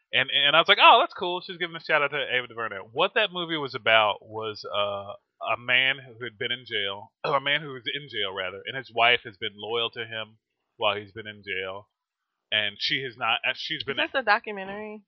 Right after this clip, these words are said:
Speaker 1: No, it's a, it's an ex-, it's,
Speaker 2: Oh, okay.
Speaker 1: uh, Ava DuVernay's first movie.
Speaker 2: Okay.
Speaker 1: And it actually stars the same guy who's in, uh, Selma, as
Speaker 2: Hmm.
Speaker 1: like, he's, who really is into this woman, but she's loyal to her husband in jail. Her husband, um, and she, and she won't move on. He, like, did some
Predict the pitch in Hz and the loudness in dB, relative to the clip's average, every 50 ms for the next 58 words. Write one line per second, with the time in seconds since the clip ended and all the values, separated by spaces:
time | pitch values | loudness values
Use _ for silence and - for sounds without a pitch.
0 | _ _ _ - - _ 160 165 175 190 190 165 160 - - 165 117 131 - - | _ _ _ -20 -20 _ 4 6 8 8 8 6 2 0 -2 -2 -2 -4 -6 -8
1 | 151 127 123 120 123 - 139 143 - 190 185 180 175 139 131 127 131 127 135 127 | 0 4 4 4 4 4 0 -4 -2 0 0 0 0 0 0 0 2 0 -2 -4
2 | 135 123 120 123 123 113 - - 120 113 107 - 120 110 110 110 101 98 131 175 | -6 -8 -8 -6 -6 -8 -8 -8 -8 -8 -8 -10 -14 -20 -20 -18 -16 -16 -16 -16
3 | - _ 156 160 160 _ _ _ _ _ _ _ - 123 131 135 135 135 - 156 | -18 _ -20 -20 -20 _ _ _ _ _ _ _ -2 0 2 2 2 2 4 4
4 | 165 170 - 117 - - 156 143 139 135 117 123 - - 135 127 127 127 120 123 | 4 4 4 0 -2 0 2 2 2 2 -2 -6 -6 -2 0 0 0 2 4 4
5 | 113 113 113 120 117 98 107 104 101 104 - - 101 95 95 - - - 123 117 | 4 4 4 0 -6 -16 -18 -20 -20 -18 -14 -12 -12 -10 -12 -12 -10 -8 -8 -6
6 | 110 107 98 95 90 90 92 _ _ _ _ _ _ _ _ - 101 104 98 95 | -8 -8 -10 -12 -14 -16 -16 _ _ _ _ _ _ _ _ -8 -8 -6 -6 -6
7 | 101 98 98 98 - - - 113 117 123 110 - _ - 120 120 110 107 110 131 | -8 -8 -8 -8 -10 -16 -20 -18 -16 -16 -18 -18 _ -20 -20 -20 -18 -14 -8 -4
8 | 143 143 147 147 143 139 123 113 - 127 120 117 110 110 113 104 - 110 101 98 | 0 0 2 2 0 -2 -2 -4 -8 -12 -16 -16 -16 -18 -18 -18 -16 -14 -14 -14
9 | 101 98 98 95 98 - 113 101 98 107 98 101 104 - 104 98 95 95 90 87 | -14 -16 -18 -18 -18 -18 -20 -18 -16 -14 -14 -14 -14 -14 -14 -14 -14 -16 -18 _
10 | - 90 90 90 87 _ 90 85 80 82 - _ _ _ _ _ _ _ _ _ | -20 -20 -20 -20 _ _ -16 -14 -14 -14 -16 _ _ _ _ _ _ _ _ _
11 | _ _ _ _ _ - - 139 135 127 - 151 151 131 117 131 143 135 131 131 | _ _ _ _ _ -10 -8 -8 -6 -4 -2 -4 -4 -4 -6 -6 -6 -6 -6 -8
12 | 123 - - 107 110 110 107 107 107 107 107 104 107 _ - 107 107 104 - - | -12 -14 -12 -10 -8 -6 -6 -6 -6 -8 -10 -12 -18 _ -20 -18 -16 -14 -12 -12
13 | 131 123 117 80 104 110 104 - - 131 120 113 117 113 113 110 107 - _ _ | -12 -12 -12 -16 -20 -18 -16 -14 -14 -14 -12 -10 -6 -6 -4 -4 -6 -8 _ _
14 | 92 _ _ _ 120 123 120 117 117 107 110 104 101 92 101 139 147 139 123 110 | _ _ _ _ _ -20 -20 -20 -12 -8 -8 -6 -6 -6 -6 -6 -2 0 0 0
15 | 107 107 123 117 - - 120 113 110 | 0 -4 -8 -8 -10 -14 -20 -20 -20